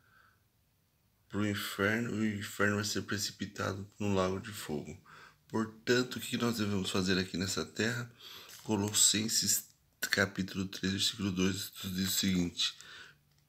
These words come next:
"Pensai nas coisas que lá, pensai nas coisas lá do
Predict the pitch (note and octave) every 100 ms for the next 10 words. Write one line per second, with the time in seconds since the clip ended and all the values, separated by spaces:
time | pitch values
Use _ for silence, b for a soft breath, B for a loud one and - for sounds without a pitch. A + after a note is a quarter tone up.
0 | _ A2 G#2 G2+ G2 - - - B2 B2+
1 | A2 - F2 G2 - - - - A2+ A2+
2 | G#2+ F#2 F2 - - - - G2+ A3+ -
3 | - B B B B B _ _ - G2+
4 | G#2 - - A2+ G2 A2+ A2 G#2+ - G#2
5 | G2 A2 A2 G#2+ A2 G#2+